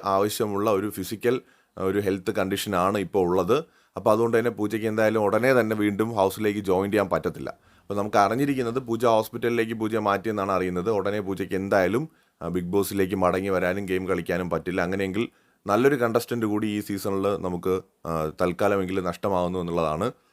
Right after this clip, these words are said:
തിരിച്ചു വരട്ടെ എന്ന് ഞാൻ ആഗ്രഹിക്കുന്നു. നിലവിൽ ലൈവിൽ പൂജ ഒട്ടും എണീക്കാൻ പറ്റാതെ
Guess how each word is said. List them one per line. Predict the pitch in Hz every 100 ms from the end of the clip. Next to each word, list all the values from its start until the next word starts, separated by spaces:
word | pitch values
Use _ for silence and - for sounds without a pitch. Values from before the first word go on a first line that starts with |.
| _ - 82
തിരിച്ചു | 95 98 113
വരട്ടെ | 104 113 139
എന്ന് | 131 123
ഞാൻ | 117 107
ആഗ്രഹിക്കുന്നു. | 98 101 98 107
നിലവിൽ | 107 101 113 131
ലൈവിൽ | 117 110 113
പൂജ | 113 107 104
ഒട്ടും | 113 76 - 143
എണീക്കാൻ | 120 113 117
പറ്റാതെ | 107 98 104 101